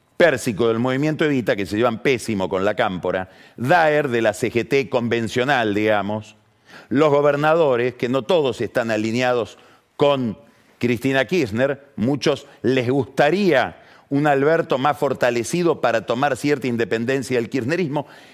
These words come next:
Esa mesa, yo puedo no estar, dice. Yo puedo estar ausente. Prefiero hablar con la gente. Eso llevaría a una identificación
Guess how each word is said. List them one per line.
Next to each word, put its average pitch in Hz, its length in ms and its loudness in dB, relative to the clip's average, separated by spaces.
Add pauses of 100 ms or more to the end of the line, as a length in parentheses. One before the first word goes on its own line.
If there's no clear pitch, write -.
(160)
Esa 240 340 2
mesa, 269 540 -2 (260)
yo 247 220 2
puedo 233 240 4
no 190 80 2
estar, 110 400 0
dice. 78 460 -8 (360)
Yo 185 180 0
puedo 208 160 2
estar 175 220 0
ausente. 87 760 -2 (360)
Prefiero 175 340 2
hablar 180 220 2
con 147 160 0
la 131 80 4
gente. 80 560 -6 (1300)
Eso 254 280 2
llevaría 214 440 4
a - 20 -2
una 185 200 2
identificación 147 1160 0